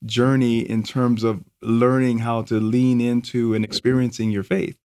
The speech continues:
And I said, "Well, I found it invaluable." And so the question was, "Well, then, if you know it has that much value, then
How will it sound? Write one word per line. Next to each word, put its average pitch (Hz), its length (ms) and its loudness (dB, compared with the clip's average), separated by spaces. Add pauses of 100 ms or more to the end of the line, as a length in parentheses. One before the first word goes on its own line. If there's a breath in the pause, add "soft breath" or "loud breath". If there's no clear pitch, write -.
(220)
And 113 580 0
I 98 140 0
said, 107 280 -2
"Well, 104 140 2
I 107 140 2
found 107 400 -4
it 107 100 -2
invaluable." 110 880 -2 (380)
And 104 440 0
so 101 260 -2
the 101 100 -6
question 104 440 -4
was, 101 280 -4
"Well, 104 240 -2
then, 107 400 -2 (320)
if - 160 -4
you 117 100 4
know 120 240 2
it 113 80 0
has 110 200 -2
that 107 260 -2
much 101 180 -6
value, 107 680 -2 (560)
then 110 560 0